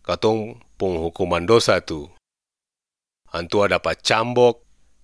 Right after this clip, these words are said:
dapat pukul, la habis itu dapat bunuh. Mar habis itu, pas hari ketiga, antua hidup, bangkit kembali.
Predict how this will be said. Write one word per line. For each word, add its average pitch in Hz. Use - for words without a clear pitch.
dapat -
pukul, 123
la 90
habis 87
itu 120
dapat 92
bunuh. 104
Mar 107
habis 107
itu, 180
pas 123
hari 101
ketiga, 131
antua 127
hidup, 160
bangkit 127
kembali. 107